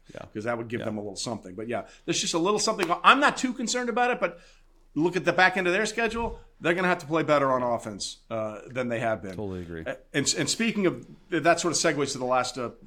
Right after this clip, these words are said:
Speaker 2: uh, rapid fire segment, the question here. That was the sixteenth straight loss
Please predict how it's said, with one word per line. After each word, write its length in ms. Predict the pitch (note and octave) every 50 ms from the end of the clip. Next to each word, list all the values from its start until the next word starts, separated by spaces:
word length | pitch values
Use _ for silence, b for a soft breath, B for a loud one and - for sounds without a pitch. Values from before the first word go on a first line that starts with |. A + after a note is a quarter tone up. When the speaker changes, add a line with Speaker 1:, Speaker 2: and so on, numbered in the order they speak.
| - - -
Speaker 2:
uh, 120 | B2 A#2
rapid 340 | G#2+ A#2+ B2+ A#2+ - A2+ -
fire 200 | - A2 A2 G#2
segment, 440 | - - G#2+ G2 G2+ F#2 F#2 - -
the 60 | -
question 360 | - - A2+ G2 - - F#2
here. 200 | F2 F#2 D#2+ - - b b b b b b b b _ _ _ _ _ _ _ -
That 100 | - -
was 120 | - -
the 80 | - -
sixteenth 440 | - - G#3+ - - - F#3 D#3+ -
straight 260 | - - C#3 B2+ G#2+
loss 460 | G#2+ G2+ F#2+ F2+ F2 - - - -